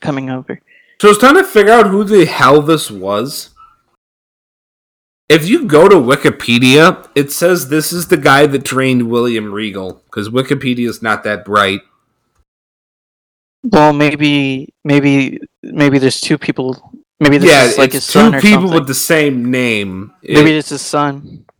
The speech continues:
Speaker 2: I, yeah, I don't know. It could be, it could not be. But the guy who ta-, tra-, um,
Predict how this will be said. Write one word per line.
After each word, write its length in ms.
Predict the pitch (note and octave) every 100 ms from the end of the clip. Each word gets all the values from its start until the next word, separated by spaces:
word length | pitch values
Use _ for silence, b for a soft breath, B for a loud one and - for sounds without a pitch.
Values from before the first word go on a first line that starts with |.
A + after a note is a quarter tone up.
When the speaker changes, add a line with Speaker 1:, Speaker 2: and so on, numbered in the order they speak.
| _ _ _ _ _ _
Speaker 2:
I, 200 | F3 G3
yeah, 280 | D#3 D#3+ A2
I 140 | A2+
don't 240 | C3 C#3+ B2+
know. 200 | B2 A#2+
It 200 | A#2 -
could 200 | D#3+ C#3+
be, 140 | C3
it 60 | B2
could 180 | C3 A#2+
not 180 | A#2+ A#2+
be. 80 | B2+
But 180 | B2
the 60 | C3
guy 380 | A#2 C3+ C#3 D#3
who 140 | E3+
ta-, 480 | D#3 - D3 C#3+ -
tra-, 280 | - D3 C3+
um, 520 | B2+ A#2+ G#2+ G2 F2+